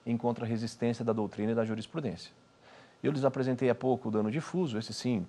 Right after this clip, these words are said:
tranquilo, o dano coletivo, esse sim, ma-, razoavelmente tranquilo, mas os danos psicológicos, os danos pela perda do tempo livre, o dano hedônico, todas essas subdivisões ou subcategorias de danos morais,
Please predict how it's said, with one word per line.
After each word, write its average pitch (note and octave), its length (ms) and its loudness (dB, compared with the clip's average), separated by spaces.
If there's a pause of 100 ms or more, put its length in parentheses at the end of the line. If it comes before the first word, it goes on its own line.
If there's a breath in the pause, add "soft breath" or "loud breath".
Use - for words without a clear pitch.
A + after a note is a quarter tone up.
tranquilo, C#3+ 560 0
o G#2 40 -4
dano A#2+ 200 0
coletivo, A#2 680 -2
esse - 180 -4
sim, B2 320 -2 (920 loud breath)
ma-, A#2 220 4
razoavelmente C3 720 4
tranquilo, C#3+ 560 0 (360 loud breath)
mas F3 160 2
os D3 120 0
danos C#3 200 4
psicológicos, A2 840 6
os G#2 100 -2
danos A2 220 2
pela G#2+ 260 0
perda A2 280 0
do G2+ 100 -2
tempo G#2 260 -4
livre, G2 480 -2 (280 loud breath)
o F3+ 100 0
dano A2+ 300 4
hedônico, A2 520 0
todas F#3 280 0
essas C#3 180 -2
subdivisões A#2+ 680 0
ou F#2 60 -4
subcategorias A2 680 -4
de F#2+ 60 -4
danos G2 260 -2
morais, G2 560 0